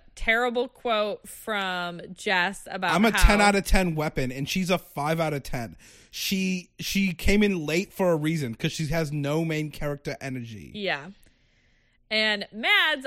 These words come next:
Speaker 1: although, I mean, and here's the thing. If she didn't splash Jess for it, I would have been absolutely shook, 'cause nobody else overuses
Speaker 2: Right.
Speaker 1: the term "I'm a weapon"
Speaker 2: Mm-hmm.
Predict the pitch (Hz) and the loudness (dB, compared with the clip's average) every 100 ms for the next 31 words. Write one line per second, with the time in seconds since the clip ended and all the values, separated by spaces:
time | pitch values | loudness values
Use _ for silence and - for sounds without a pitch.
0 | - 226 220 208 196 190 185 214 220 202 | -4 0 2 2 2 0 0 -2 -2 -4
1 | - 220 214 185 _ _ _ _ 359 370 | -4 -4 -6 -12 _ _ _ _ 0 0
2 | 339 247 233 226 349 269 247 269 302 - | 0 -4 -4 -4 -4 -2 -4 -6 -10 -8
3 | 240 226 220 190 196 175 - 311 359 285 | -4 -4 -4 -8 -4 -6 -6 -4 0 2
4 | 233 240 214 190 165 185 - 233 202 - | 0 -2 -4 -4 -4 -8 -10 -10 -10 -8
5 | 214 220 - 196 226 277 359 - 233 226 | -6 -6 -8 -6 -2 -2 -2 -4 -2 -2
6 | 165 - - - - 220 214 202 196 196 | -4 -12 -18 -18 -8 -6 -4 -6 -6 -10
7 | 190 190 - - 196 - 202 175 165 170 | -8 -8 -8 -8 -10 -10 -8 -8 -8 -8
8 | 160 165 156 156 143 156 165 135 110 127 | -8 -10 -10 -12 -14 -14 -14 -12 -10 -10